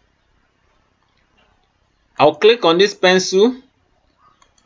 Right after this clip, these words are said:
The size I will use, let's say I'll use twenty,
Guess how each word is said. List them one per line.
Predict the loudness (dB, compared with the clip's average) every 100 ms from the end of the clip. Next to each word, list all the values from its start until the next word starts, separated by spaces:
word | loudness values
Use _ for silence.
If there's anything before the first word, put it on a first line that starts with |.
| _ _ -20 -12
The |
size | -8 -2 0 0 0
I | 0
will | 0 0
use, | 2 2 2 2
let's | 0 0 -2
say | -2 2
I'll | 2 2
use | 0 -2 -2
twenty, | 0 2 0 -2 -4